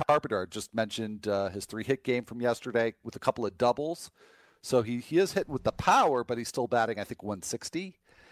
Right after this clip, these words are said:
Um, so you think he gets right with being down in the order and moves up and everything's great, or, you know, a lot of people worry about him health-wise, um,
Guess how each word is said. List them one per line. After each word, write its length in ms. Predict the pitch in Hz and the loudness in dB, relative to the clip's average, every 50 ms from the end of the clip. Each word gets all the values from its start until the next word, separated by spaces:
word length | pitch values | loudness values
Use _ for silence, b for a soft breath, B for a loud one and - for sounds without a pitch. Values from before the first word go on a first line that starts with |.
| B B B B B B - - - 107 | B B B B B B -18 -10 -4 0
Um, 480 | 107 110 107 104 104 104 98 101 95 - _ _ _ _ _ _ _ _ _ _ _ _ _ _ - | 2 2 2 2 2 0 -4 -8 -14 -20 _ _ _ _ _ _ _ _ _ _ _ _ _ _ -14
so 160 | - - 123 | -6 -4 -4
you 140 | 113 113 110 | -4 -4 -4
think 160 | - 120 - | -6 -8 -10
he 80 | 123 | -6
gets 260 | 110 120 120 117 - 113 110 110 | 0 2 2 2 4 2 2 2
right 260 | 107 123 135 120 - | 4 2 2 0 -2
with 240 | 120 117 107 98 - _ _ - - - - - - | -6 -6 -6 -6 -8 _ _ -20 -20 -20 -18 -6 -2
being 240 | 120 120 110 107 | -2 -2 -2 -2
down 260 | 104 123 117 113 120 120 | 0 2 4 4 4 2
in 100 | 113 104 | -2 -6
the 80 | 107 | -8
order 580 | - 135 143 147 156 151 156 156 151 147 147 139 | -4 -2 0 0 0 0 0 -2 -2 -2 -4 -4
and 320 | - 123 104 98 95 - - - | -4 -4 -6 -6 -10 -14 -16 -12
moves 340 | 113 117 107 104 95 - - | -8 -8 -8 -8 -6 0 4
up 260 | 147 147 143 - - | 4 6 6 4 0
and 100 | 120 110 | -4 -6
everything's 460 | 110 101 110 - 117 110 101 95 - | -6 -6 -8 -8 -10 -10 -10 -12 -14
great, 420 | - - 120 131 135 135 131 127 - - | -10 -2 2 2 2 2 2 -2 -6 -6
or, 500 | 110 107 107 104 104 104 104 101 101 - _ _ _ _ _ _ _ _ _ _ _ | -6 -4 -2 0 0 0 -2 -4 -6 -10 _ _ _ _ _ _ _ _ _ _ _
you 100 | - 104 | -6 -4
know, 80 | 98 95 | -4 -4
a 200 | 98 98 - 98 | -4 -4 -4 0
lot 200 | 98 101 101 107 | 2 4 4 2
of 60 | - | 0
people 380 | - 113 - 110 104 101 101 - _ _ _ 110 107 | -4 -6 -6 -6 -8 -8 -10 -12 _ _ _ -18 -10
worry 300 | 107 117 117 110 110 107 104 | -6 -4 -4 -2 -2 -4 -2
about 360 | - 104 101 104 104 - - | 0 2 2 2 0 -2 -6
him 200 | - 110 101 95 | -10 -10 -10 -6
health-wise, 920 | 87 98 120 131 - - 123 127 127 123 120 120 120 117 117 - - - | -2 0 0 0 0 0 2 2 4 4 4 2 0 -2 -4 -6 -6 -4
um, 380 | 107 95 92 92 90 90 90 | -4 -2 -2 -2 -4 -8 -12